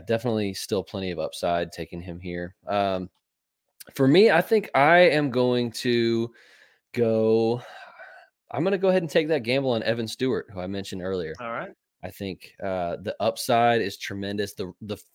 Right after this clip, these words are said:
Speaker 1: freshman season that he put, uh, on tape and, you know, just the production, the late in the year, he was just gobbling up targets, ten plus targets week after week after week, and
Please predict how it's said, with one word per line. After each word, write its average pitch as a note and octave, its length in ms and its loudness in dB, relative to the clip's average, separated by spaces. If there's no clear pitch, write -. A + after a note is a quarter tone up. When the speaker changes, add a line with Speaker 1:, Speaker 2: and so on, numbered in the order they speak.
Speaker 1:
freshman C3 480 -2
season G#2 440 -4
that E2 120 -6
he G#2 160 -8
put, G2 380 -6
uh, G2 200 -4
on F2+ 200 -4
tape A2+ 500 -2
and, B2+ 460 0
you A2 120 -6
know, G2 120 -6
just G2 220 -10
the G2 80 -10
production, F2+ 640 -6
the F2+ 120 -8
late A2 340 0
in A#2+ 100 -4
the G#2 80 -6
year, A2 260 -2
he G#2 140 -6
was G2 160 -12
just F2+ 280 -12
gobbling G2+ 500 -2
up F#2 180 -6
targets, F2+ 420 -10
ten A#2+ 300 -4
plus A2 240 -6
targets F#2+ 440 -8
week G2+ 340 -6
after F#2 240 -10
week G#2+ 280 -6
after F#2+ 220 -8
week, G2 440 -6
and G2+ 680 -6